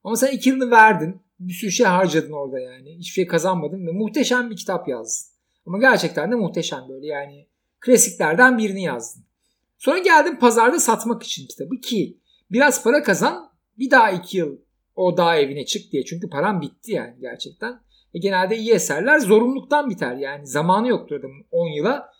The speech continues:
İki yıl parası bitmiştir, eseri bitirir, çıkar vesaire. Neyse, bu ayrı bir konu.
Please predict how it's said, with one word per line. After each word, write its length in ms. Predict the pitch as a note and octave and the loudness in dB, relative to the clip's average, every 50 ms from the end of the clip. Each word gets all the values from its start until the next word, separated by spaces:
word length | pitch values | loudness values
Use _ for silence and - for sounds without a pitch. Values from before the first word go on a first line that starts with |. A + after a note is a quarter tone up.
| _ _ _ _ | _ _ _ _
İki 220 | - - - - - | -10 -10 -4 0 2
yıl 160 | A2+ G3+ - | 2 2 2
parası 340 | - A3 B3+ A#3+ - B3 A#3 | 4 6 6 6 6 4 -2
bitmiştir, 400 | G#3 - - D3 - - D4+ D#4 | -4 -6 -10 -14 -12 -10 -2 0
eseri 320 | C#4 - - C4 C4 B3+ | 0 2 2 0 0 0
bitirir, 300 | A#3 - - F3 G#3+ C4+ | -2 -4 -6 -8 -8 -4
çıkar 360 | - - - - A#3+ G3 D#3+ | -6 -4 -4 -2 -2 -2 -2
vesaire. 440 | E3+ F3 E3+ - G#3 F3+ D3 D3 F3 | -4 -6 -8 -8 -8 -8 -8 -6 -6
Neyse, 440 | A#3+ D4+ C#4+ B3 - - F3 F#3+ F#3+ F#3 | -6 -6 -8 -10 -10 -10 -10 -10 -10 -12
bu 80 | F#3 F#3+ | -10 -10
ayrı 200 | F#3+ F#3+ F#3 E3 | -10 -10 -10 -14
bir 40 | |
konu. 280 | - - C3+ D3 E3+ - | -18 -18 -18 -18 -18 -20